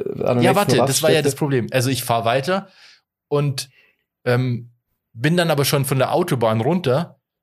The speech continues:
Speaker 2: und auf der Autobahn gab's auch nichts, weil da waren nur Baustellen. Und schau schon die ganze Zeit, wo kann ich rausfahren, gell? Wo kann ich, ich muss voll, ich muss voll pissen auf einmal. Und dann, dann gibt's wieder so Phasen, wo das so abnimmt und es fühlt sich dann richtig gut an und ich denk so, oh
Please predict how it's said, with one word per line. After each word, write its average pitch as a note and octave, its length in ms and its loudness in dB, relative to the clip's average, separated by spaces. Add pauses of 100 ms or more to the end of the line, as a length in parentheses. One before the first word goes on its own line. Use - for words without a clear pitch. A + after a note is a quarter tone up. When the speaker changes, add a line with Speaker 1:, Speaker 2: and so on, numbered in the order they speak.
(180)
Speaker 2:
und C#3+ 400 -4 (300)
auf C#3+ 160 -4
der D#3+ 100 2
Autobahn C#3+ 340 0
gab's C#3+ 200 0
auch - 160 -2
nichts, D#3 200 0
weil B2 80 2
da B2 120 2
waren C3 120 2
nur B2+ 120 0
Baustellen. G2 580 -2 (1300)
Und C3 180 0
schau D3+ 200 2
schon C#3 180 0
die A#2+ 60 0
ganze A#2+ 280 0
Zeit, A#2 80 -6
wo C3+ 100 0
kann C3 200 0
ich A#2 100 -4
rausfahren, G#2 500 -2
gell? G#2 300 -2 (400)
Wo A2 80 -8
kann A#2 140 0
ich, A2+ 80 0
ich A#2 80 -2
muss A#2 180 0
voll, A2+ 300 -2
ich F#2 80 -6
muss A2 160 -2
voll G#2+ 160 -4
pissen G#2+ 280 -4
auf G2+ 120 -4
einmal. G2+ 300 -4 (380)
Und C3+ 280 0 (380)
dann, C#3 280 0
dann C#3+ 140 0
gibt's D#3+ 160 -2
wieder F3+ 120 2
so D#3 120 0
Phasen, D3+ 480 0
wo D#3+ 60 2
das D3 140 0
so - 80 0
abnimmt B2 600 0
und C3+ 100 2
es B2+ 80 0
fühlt E3+ 180 2
sich A#2+ 100 -2
dann C#3 100 2
richtig D3 320 2
gut E3 200 2
an A#2+ 140 2
und A#2+ 160 0
ich B2 100 -2
denk B2+ 140 0
so, A2 140 0
oh A2 80 0